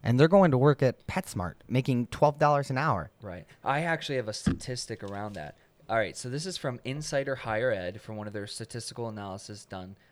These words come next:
Speaker 2: Um, it says here, uh,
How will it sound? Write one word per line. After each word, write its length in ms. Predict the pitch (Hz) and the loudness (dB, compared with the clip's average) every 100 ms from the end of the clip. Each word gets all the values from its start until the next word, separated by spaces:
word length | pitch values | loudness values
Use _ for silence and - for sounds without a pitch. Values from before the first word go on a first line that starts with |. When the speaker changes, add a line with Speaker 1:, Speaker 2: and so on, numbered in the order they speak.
| _ | _
Speaker 2:
Um, 340 | - 69 73 90 _ - - - _ _ - | -18 -16 -16 -20 _ -20 -20 -20 _ _ -10
it 160 | 123 127 | -8 -6
says 360 | - - 113 - | -4 -2 -2 -4
here, 320 | 101 85 110 - _ - _ - | -10 -10 -12 -18 _ -20 _ -16
uh, 240 | 62 | -14